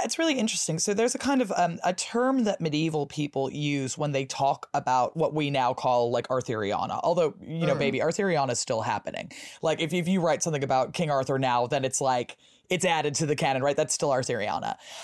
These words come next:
Speaker 1: But they have this way of talking about it where they call it, like, the material of the English, right? Where they say,
Speaker 2: Ooh.
Speaker 1: like, this is kind of, like, the literary thing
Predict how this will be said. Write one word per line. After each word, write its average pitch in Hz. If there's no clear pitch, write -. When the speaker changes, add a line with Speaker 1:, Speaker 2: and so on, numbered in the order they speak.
Speaker 1:
But 190
they 240
have 175
this 165
way 156
of 147
talking 180
about 151
it -
where 160
they 156
call 165
it, -
like, 156
the 180
material 233
of 151
the 147
English, -
right? 139
Where 208
they 233
say, 226
Speaker 2:
Ooh. -
Speaker 1:
like, 180
this 269
is 233
kind 190
of, -
like, 180
the 196
literary 165
thing 107